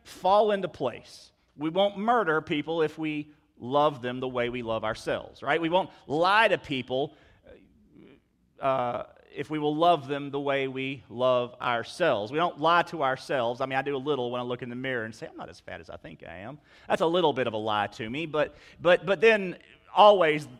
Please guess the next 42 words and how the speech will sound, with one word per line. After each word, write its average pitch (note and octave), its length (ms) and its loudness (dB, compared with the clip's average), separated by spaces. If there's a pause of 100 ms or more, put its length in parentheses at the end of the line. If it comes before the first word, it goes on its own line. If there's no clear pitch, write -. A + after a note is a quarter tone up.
(120)
there's C#3+ 180 0
the D3+ 220 -4
truth, D#3+ 380 -4
the, C3 140 -6
uh, D3 120 -2
the C3+ 180 -6
other E3+ 180 2
voice A#2+ 300 -4
in A#2+ 60 -10
my A#2+ 100 -4
head A2+ 220 -4
going, G#2 360 -10
"Yeah, G#2+ 100 -10
you D#3 200 -12
are." F3 320 -10 (580)
So, F3 440 6
you F#3+ 80 -2
know, D#3+ 160 2
we, G3 360 -8
we, G#3 140 -12
we G#3 160 -4
try, G#3+ 380 4
but G3+ 140 -2
it G#3 80 -12
doesn't E3 240 -2
work. C#3 300 0
We, G3+ 140 -6 (180)
we, G#3+ 380 -6
we F3+ 260 -10
don't G#3 420 0 (260)
do C4 280 -2
things G#3 560 -4
to G#3 220 -8
other F#3 320 0
people F#3 400 -6
or D#3+ 100 0
shouldn't A#3 420 -4
do F3+ 360 0
things E3 240 -8
to - 120 -8
other D3 160 -4
people G3 680 -8